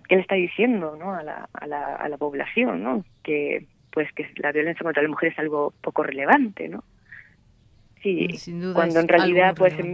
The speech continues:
Speaker 1: en México, pues, y, y el mundo, la pade-, la pandemia más letal que vivimos las mujeres, pues, es el machismo.
Speaker 2: Ujú.
Speaker 1: Y, y sí, o sea, pues, son cada treinta y dos segundos se está pidiendo una muj-, una mujer pide auxilio,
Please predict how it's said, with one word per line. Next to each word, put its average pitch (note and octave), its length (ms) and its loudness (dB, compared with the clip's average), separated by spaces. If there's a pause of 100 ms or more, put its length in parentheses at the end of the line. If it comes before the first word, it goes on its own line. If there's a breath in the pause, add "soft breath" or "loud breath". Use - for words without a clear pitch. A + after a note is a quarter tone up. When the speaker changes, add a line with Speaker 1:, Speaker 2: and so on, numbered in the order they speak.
Speaker 1:
en G#3 40 2
México, G3 600 0
pues, F3 160 0
y, D#3 360 -10
y D#3+ 80 -4
el D#3 100 -2
mundo, F#3 280 -2
la F3 100 0
pade-, D#3+ 360 -2
la D#3+ 160 -4
pandemia E3+ 420 -2
más F3+ 220 -4
letal F#3 440 -2
que - 120 -4
vivimos F3+ 320 0
las F3+ 120 -8
mujeres, F#3 480 -8
pues, F3+ 200 2
es E3 120 -10
el E3 120 -6
machismo. E3 520 -8 (840 loud breath)
Speaker 2:
Ujú. F3+ 220 -12
Speaker 1:
Y, D#3 460 -4 (760)
y - 60 -20 (140)
sí, G#3+ 240 0
o D3+ 160 -2
sea, D3+ 320 0 (280)
pues, - 160 -8
son D#3+ 200 -6 (140)
cada D#3+ 160 6
treinta D#3 240 0
y D#3+ 40 6
dos F#3 160 2
segundos F#3 540 4 (840)
se E3+ 60 -4
está F3 280 0
pidiendo E3+ 440 -2
una E3+ 140 -6
muj-, E3 200 -12
una E3+ 280 -4
mujer E3+ 240 -4
pide E3+ 180 0
auxilio, E3 500 0